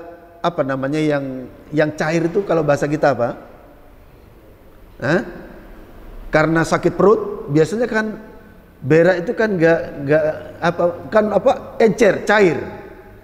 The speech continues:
Ya, seperti kalau diare, ya, ya, yang berupa air, ya, cair maksudnya. Itu biasanya kemana-mana itu.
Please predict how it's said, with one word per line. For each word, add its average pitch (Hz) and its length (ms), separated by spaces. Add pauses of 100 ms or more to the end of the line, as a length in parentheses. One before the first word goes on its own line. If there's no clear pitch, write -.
(260)
Ya, 117 140
seperti 175 320
kalau 190 180
diare, 170 480
ya, 120 160
ya, 135 200 (600)
yang 208 460 (260)
berupa 180 480
air, 202 240 (640)
ya, 139 400
cair 208 320
maksudnya. 135 480 (540)
Itu 214 180
biasanya 202 720
kemana-mana 196 640
itu. 98 180